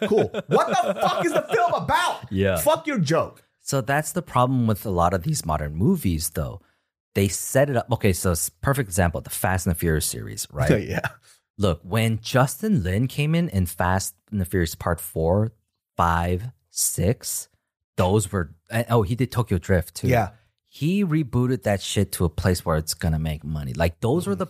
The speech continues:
Speaker 2: best Fast movies.
Speaker 1: Yeah.
Speaker 2: Was Tokyo Drift four, five, and six.
Speaker 1: Mm-hmm.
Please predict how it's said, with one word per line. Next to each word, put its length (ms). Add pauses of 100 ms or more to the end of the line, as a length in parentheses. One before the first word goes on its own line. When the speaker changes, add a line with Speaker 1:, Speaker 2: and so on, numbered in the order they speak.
Speaker 2:
best 240
Fast 320
movies. 600
Speaker 1:
Yeah. 220 (140)
Speaker 2:
Was 280
Tokyo 360
Drift 320
four, 440
five, 480
and 120
six. 560
Speaker 1:
Mm-hmm. 220